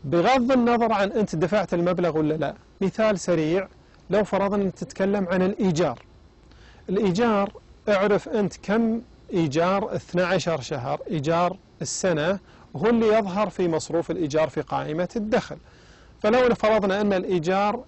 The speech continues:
مائة ألف ريال سنويًا، افترض أن الإيجار مائة ألف ريال سنويًا، جيت دفعت أو اتفقت مع المؤجر أنك تدفع ثلاث سنوات قدام، دفعت له ثلاثمائة ألف ريال.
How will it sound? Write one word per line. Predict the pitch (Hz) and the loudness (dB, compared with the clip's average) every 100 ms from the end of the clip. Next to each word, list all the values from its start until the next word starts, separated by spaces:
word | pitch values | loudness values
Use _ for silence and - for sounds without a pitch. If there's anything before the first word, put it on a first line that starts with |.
| - | -8
مائة | 196 214 196 - | -2 0 0 0
ألف | 190 175 | -2 0
ريال | 160 147 170 185 | 0 2 2 2
سنويًا، | - 214 214 214 170 127 131 - - - - | 0 2 4 4 2 -2 -6 -20 -20 -20 -20
افترض | - 320 269 | -4 2 4
أن | 247 220 | 4 4
الإيجار | 220 202 214 | 4 2 2
مائة | 196 196 170 | 2 0 0
ألف | 175 - | -2 -2
ريال | 156 151 131 | 0 0 0
سنويًا، | 143 143 135 127 - - - - - - | -4 -6 -6 -10 -12 -20 -20 -20 -16 -4
جيت | 165 220 240 - - - - - - - - - - - - - - - - | 0 2 0 -6 -20 -20 -20 -20 -20 -20 -20 -20 -20 -20 -20 -20 -20 -20 -8
دفعت | 214 196 214 214 214 - - - - - | -2 0 2 2 0 -4 -18 -20 -10 -2
أو | 175 | 0
اتفقت | 165 180 208 170 | 0 0 0 0
مع | 190 170 180 165 | 0 2 4 4
المؤجر | 165 165 165 151 175 196 170 214 240 247 - - - 185 | 2 -2 -2 -4 -2 -2 0 2 2 0 -12 -20 -8 -2
أنك | 190 | 0
تدفع | - 202 - 190 | 0 -2 0 0
ثلاث | 196 196 - | 2 2 2
سنوات | 202 196 214 180 | 0 0 0 0
قدام، | 175 160 160 | 0 0 0
دفعت | 151 180 196 | 0 0 0
له | 208 | 0
ثلاثمائة | 185 196 190 202 220 214 220 - - - | 0 2 2 2 0 2 -2 -4 -10 -2
ألف | 190 170 | -2 0
ريال. | 185 185 131 | 2 2 0